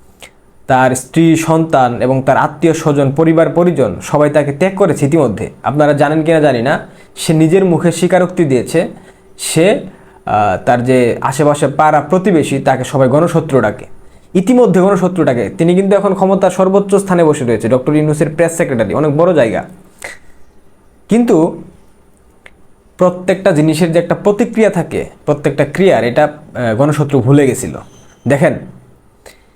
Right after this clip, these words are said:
এই প্রেস সচিব শফিকুল আলম ইউনূসকে বিতর্কিত করেছে, এটা আমরা সবাই জানি, আপনারাও জানেন। বিভিন্ন ধরনের কথা, এমন কোনো প্রসঙ্গ নাই, এমন কোনো ইস্যু নাই, প্রত্যেকটা ইস্যুতে সে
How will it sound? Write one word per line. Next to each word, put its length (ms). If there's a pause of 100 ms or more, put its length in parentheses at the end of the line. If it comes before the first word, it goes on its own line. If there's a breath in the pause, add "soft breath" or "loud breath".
(500 soft breath)
এই 420
প্রেস 280
সচিব 480 (560)
শফিকুল 600
আলম 340 (840)
ইউনূসকে 360
বিতর্কিত 420
করেছে, 340
এটা 420
আমরা 220
সবাই 240
জানি, 200
আপনারাও 300
জানেন। 240 (140)
বিভিন্ন 340
ধরনের 320
কথা, 380
এমন 420
কোনো 180
প্রসঙ্গ 460
নাই, 300
এমন 260
কোনো 180
ইস্যু 280
নাই, 280
প্রত্যেকটা 460
ইস্যুতে 320
সে 180